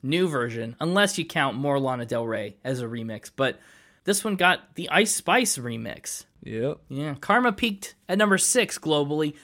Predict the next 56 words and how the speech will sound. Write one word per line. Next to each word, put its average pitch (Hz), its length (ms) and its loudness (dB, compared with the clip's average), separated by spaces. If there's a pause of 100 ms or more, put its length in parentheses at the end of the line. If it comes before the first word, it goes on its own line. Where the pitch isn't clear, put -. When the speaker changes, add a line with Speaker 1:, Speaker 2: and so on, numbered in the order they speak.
(100)
Speaker 1:
number 196 220 4
two 202 400 2
in 180 80 2
the 156 60 -2
United 151 320 0
States. 170 600 0 (100)
Karma's 247 320 6
all 220 140 6
about 180 400 6
how 175 160 4
what 170 160 4
goes 185 240 4
around 175 220 -2
comes 156 340 0
around. 98 340 -10 (160)
Not 156 160 0
just, 175 220 0
like, 123 160 -2
what 139 220 -2
karma 131 260 -2
is. 123 260 -2
The 120 100 -10
song 170 280 0
Karma 117 360 -4
is 120 120 -2
also 147 280 2
all 113 120 -4
about 104 280 -4
that. 104 220 -8 (100)
She's 208 580 0
saying 190 320 4
that 180 100 0
she's 190 160 -2
put 202 120 0
a 190 40 2
lot 196 160 6
of 160 60 0
good 185 180 6
out 185 160 6
into 151 160 0
the 135 80 0
world, 123 340 -2
and 143 240 -4
now 147 160 2
she's 151 260 -2
reaping 147 300 -2
the 156 60 -4
benefits, 190 500 -2
getting 131 220 -4
a 156 40 2
lot 160 140 4
of 170 40 2
the 170 60 2
good 165 280 0
right 160 160 4
back. 180 340 2